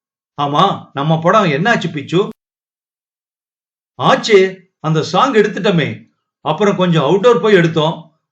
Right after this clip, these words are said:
மூவி ஹாலால பாக்குறியா? ஏற்பாடு பண்ணட்டுமா? ஆனா துண்டு துண்டா இருக்கும்.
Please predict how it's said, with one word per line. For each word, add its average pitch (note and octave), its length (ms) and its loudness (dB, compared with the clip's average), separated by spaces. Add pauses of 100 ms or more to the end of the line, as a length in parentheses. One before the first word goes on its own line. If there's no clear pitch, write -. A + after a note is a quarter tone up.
(120)
மூவி A#3+ 380 -2
ஹாலால F#3+ 380 6 (160)
பாக்குறியா? F3 440 2 (760)
ஏற்பாடு G3+ 340 2
பண்ணட்டுமா? F3+ 480 0 (540)
ஆனா D#3+ 200 2 (140)
துண்டு D#3 340 0
துண்டா F#3 300 0
இருக்கும். G3 400 4